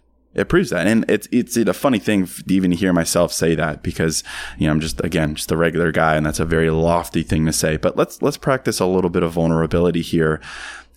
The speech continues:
and affirm this idea. Because when you do, it will make you realize that your worth didn't stay in your past with that failed relationship. Your worth didn't stay in the past with the younger, cooler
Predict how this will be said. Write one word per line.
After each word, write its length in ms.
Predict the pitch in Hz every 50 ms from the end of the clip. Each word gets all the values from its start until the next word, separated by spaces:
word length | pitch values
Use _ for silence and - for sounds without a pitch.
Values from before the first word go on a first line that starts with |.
| -
and 140 | - 110 113
affirm 360 | 107 - - - 123 135 131
this 200 | 120 110 101 -
idea. 480 | 98 92 90 - - 82 76 - - - - - - - - - - - - - - - _ _ _ _ -
Because 260 | - - 123 113 113
when 140 | 117 113 113
you 120 | 110 107
do, 560 | 101 - 151 185 185 117 95 104 139 156 151 - _ _ _ -
it 100 | 117 123
will 140 | 90 143
make 240 | 139 127 120 120 -
you 80 | 123 117
realize 420 | 120 156 208 165 92 90 85 -
that 160 | - 87 57
your 160 | - 90 87 85
worth 480 | 80 82 90 104 127 147 147 - - - -
didn't 360 | - 113 117 127 131 131 -
stay 520 | - - - - - - 101 101 107 110 113
in 220 | 95 - 90 90
your 160 | 87 82 82
past 560 | - - - 87 85 80 - - - - - - - - - -
with 240 | 82 87 85 - -
that 440 | 78 82 87 82 80 80 76 - -
failed 340 | - - 87 82 82 80
relationship. 680 | 82 80 78 80 80 78 - - - - - - - -
Your 100 | 101 101
worth 440 | 95 98 110 127 143 139 - - -
didn't 240 | 110 107 107 95 90
stay 320 | - - - 98 92 90
in 100 | 87 85
the 80 | 82 82
past 500 | - - 85 85 85 85 82 - - -
with 200 | 90 82 - -
the 100 | 85 85
younger, 400 | 82 85 82 85 85 87 82 80
cooler 540 | - - - 90 85 82 82 82 85 80